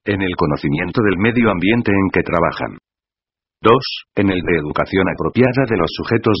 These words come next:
de experiencia con relación a la índole de los fenómenos que desean estudiar y desarrollo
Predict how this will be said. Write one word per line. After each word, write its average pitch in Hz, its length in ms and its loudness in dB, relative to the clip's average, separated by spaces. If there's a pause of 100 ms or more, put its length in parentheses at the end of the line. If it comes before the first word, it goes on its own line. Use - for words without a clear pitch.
de 90 80 4
experiencia 95 680 0
con 92 160 0
relación 95 480 0
a 80 80 0
la 82 80 -2
índole 113 460 0
de 104 100 0
los 95 160 -4
fenómenos 92 560 -2
que 131 140 2
desean 113 420 2
estudiar 95 480 0
y 107 80 2
desarrollo 90 480 2